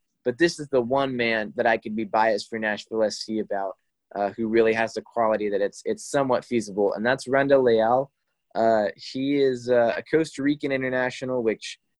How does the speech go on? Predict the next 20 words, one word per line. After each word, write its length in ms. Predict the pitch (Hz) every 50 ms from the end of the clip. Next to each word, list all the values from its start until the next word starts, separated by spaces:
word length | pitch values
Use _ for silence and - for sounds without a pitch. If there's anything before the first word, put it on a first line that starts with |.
| _ -
obviously 500 | 113 120 120 120 113 110 - 120 117 113
I, 120 | 110 104 - -
I, 200 | 98 104 101 76
I 40 | 101
spent, 340 | - - - 135 131 127 - -
uh, 180 | 113 117 113 107
some 200 | 107 - 113 113
time 280 | - - 139 131 131 131
in 80 | 131
Costa 320 | - - 131 120 - - 131
Rica 220 | 127 123 - 127
recently, 440 | 123 127 120 117 - 101 110 120 110
so 140 | - - 160
this 180 | 214 214 -
is, 100 | 127 113 123
like, 160 | 110 101 _ -
double 280 | 143 131 123 120 113
bias 420 | 104 107 101 101 101 92 - - -
for 100 | - 101
me. 180 | 98 90 80